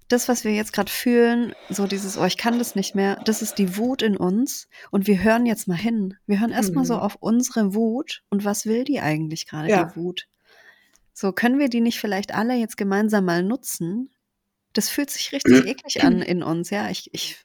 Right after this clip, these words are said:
Speaker 1: äh, fühl das seit zwei Wochen, dieses eklige Gefühl.
Speaker 2: Mhm.
Speaker 1: Ähm, aber ich weiß, dass es halt Wut ist und ich kann
Speaker 2: Mhm.
Speaker 1: das umwandeln mittlerweile und ich,
Speaker 2: Was,
Speaker 1: ich
Speaker 2: was
Speaker 1: bin
Speaker 2: will
Speaker 1: jetzt
Speaker 2: deine
Speaker 1: laut.
Speaker 2: Wut?
Speaker 1: Meine Wut will Gerechtigkeit.
Speaker 2: Mhm.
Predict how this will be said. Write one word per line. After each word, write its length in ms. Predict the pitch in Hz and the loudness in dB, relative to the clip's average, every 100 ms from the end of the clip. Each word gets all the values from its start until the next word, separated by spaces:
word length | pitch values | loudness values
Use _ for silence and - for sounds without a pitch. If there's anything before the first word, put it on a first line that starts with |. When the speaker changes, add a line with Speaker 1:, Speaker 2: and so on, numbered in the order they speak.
| _ | _
Speaker 1:
äh, 80 | - - 185 | -16 -14 -4
fühl 220 | 220 214 | 0 0
das 120 | 214 | 0
seit 200 | 190 185 | 0 0
zwei 240 | - 202 202 | 0 0 0
Wochen, 240 | 220 214 | -2 -2
dieses 240 | 165 170 | -2 -4
eklige 380 | - 185 180 180 | -4 -4 -6 -8
Gefühl. 460 | - - 175 185 220 | -14 -6 -2 2 2
Speaker 2:
Mhm. 260 | 214 208 - - - - _ _ _ | 2 -2 -6 -16 -20 -20 _ _ _
Speaker 1:
Ähm, 580 | 185 185 180 175 175 190 | 2 4 2 0 -4 -4
aber 140 | 190 190 | -2 -2
ich 120 | 196 | 0
weiß, 240 | 190 214 | -2 -2
dass 160 | - - | -4 -6
es 140 | 185 180 | -4 -2
halt 260 | 165 170 | -2 0
Wut 220 | 208 233 | 0 0
ist 240 | - 170 - | -2 -4 -2
und 160 | 180 | -2
ich 140 | 170 220 | 0 0
kann 140 | 196 | 2
Speaker 2:
Mhm. 40 | 185 | 0
Speaker 1:
das 120 | - | 0
umwandeln 760 | 208 214 180 156 156 165 170 | 4 4 4 0 0 0 -2
mittlerweile 720 | 175 170 170 175 175 185 190 196 | -4 -4 -2 -2 -2 -2 -4 -4
und 120 | 165 190 | -2 2
ich, 100 | 226 | 4
Speaker 2:
Was, 260 | 269 - | 2 -2
Speaker 1:
ich 80 | 240 | -2
Speaker 2:
was 100 | 262 | 0
Speaker 1:
bin 100 | 208 | 2
Speaker 2:
will 60 | 208 | 2
Speaker 1:
jetzt 200 | 240 208 | 2 2
Speaker 2:
deine 100 | 196 | 2
Speaker 1:
laut. 160 | 170 185 | 0 0
Speaker 2:
Wut? 340 | 233 - - _ _ _ _ _ - - - - - | -2 -4 -18 _ _ _ _ _ -16 -14 -16 -18 -4
Speaker 1:
Meine 260 | 240 226 208 | 8 12 12
Wut 220 | 220 226 | 10 6
will 80 | 262 | 4
Gerechtigkeit. 880 | 254 240 254 - - - 180 185 - - _ | 4 2 0 -2 -4 0 0 0 -4 -12 _
Speaker 2:
Mhm. 440 | 208 190 185 196 | 0 2 0 -4